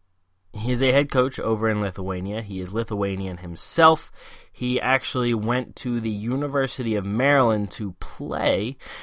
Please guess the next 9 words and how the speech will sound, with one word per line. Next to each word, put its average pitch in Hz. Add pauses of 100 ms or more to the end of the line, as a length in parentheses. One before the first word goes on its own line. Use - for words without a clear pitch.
(120)
and 147
in 151
his 151
first 180
two 175
years, 165
he 139
was 113
not 127